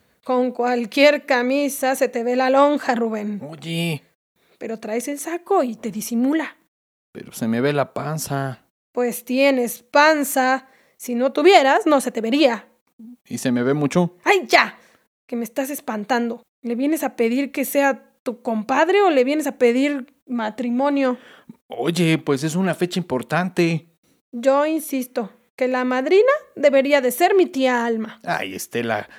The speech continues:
Speaker 2: ¿cómo eres necia? Tu tía Alma ya no tarda en ser un alma, pero en el cielo.
Speaker 1: ¡Rubén!
Speaker 2: Pues tiene noventa y ocho años.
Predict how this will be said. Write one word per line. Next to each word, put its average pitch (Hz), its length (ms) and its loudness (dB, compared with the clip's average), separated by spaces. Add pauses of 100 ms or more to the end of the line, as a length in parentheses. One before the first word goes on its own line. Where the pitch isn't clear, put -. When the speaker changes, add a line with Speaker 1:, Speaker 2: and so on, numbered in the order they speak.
(120)
Speaker 2:
¿cómo 202 180 4
eres 190 220 4
necia? 160 640 2
Tu 127 80 -4
tía 175 320 4
Alma 170 220 2
ya 147 180 2
no 151 160 -2
tarda 139 280 2
en 135 80 0
ser 139 200 0
un 131 180 4
alma, 127 380 2
pero 101 260 2
en 92 140 -8
el 87 120 -10
cielo. 117 380 -4
Speaker 1:
¡Rubén! 415 640 4 (260)
Speaker 2:
Pues 180 140 2
tiene 262 180 4
noventa 185 320 4
y 190 140 4
ocho 214 240 4
años. 208 400 2